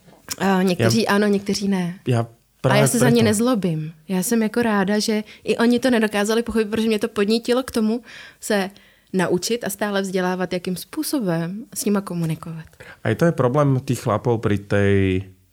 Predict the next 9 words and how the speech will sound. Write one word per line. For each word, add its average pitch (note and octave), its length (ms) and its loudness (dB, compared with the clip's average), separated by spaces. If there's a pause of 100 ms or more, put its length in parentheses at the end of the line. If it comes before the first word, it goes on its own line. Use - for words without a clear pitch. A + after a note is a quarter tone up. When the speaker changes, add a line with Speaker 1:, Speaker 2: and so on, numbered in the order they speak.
(640)
Speaker 2:
a F#2 220 -2
keď F#2 160 -4
ich A2+ 160 -4
ideš A2 240 -4
učiť, - 480 -6
učíš D3+ 240 -2
Speaker 1:
Mhm. - 40 0
Speaker 2:
aj B2+ 60 2
slečny, D#2+ 440 -4